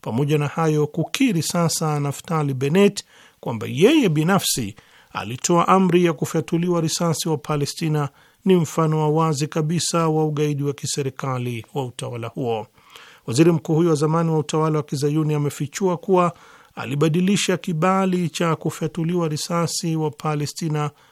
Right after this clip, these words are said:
kwa njia ambayo haikutangazwa na hivyo kuwapa mwanya mpana zaidi wanajeshi na walowezi wa Kizayuni wa kuwaua kwa halaiki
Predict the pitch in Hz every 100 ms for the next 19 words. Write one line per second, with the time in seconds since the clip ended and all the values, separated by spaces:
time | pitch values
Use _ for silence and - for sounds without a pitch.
0 | - 190 180 160 185 175 170 151 135 -
1 | 131 - 123 - 123 127 120 120 117 -
2 | _ - - - - 110 151 147 147 160
3 | 156 156 160 160 175 175 165 - 175 160
4 | 151 139 151 139 143 139 143 131 156 -
5 | 156 151 147 147 139 127 139 - 131 143
6 | 185 196 190 170 _ _ _ _ - -
7 | - 160 160 185 180 170 151 - 165 -
8 | 160 151 147 - 151 147 139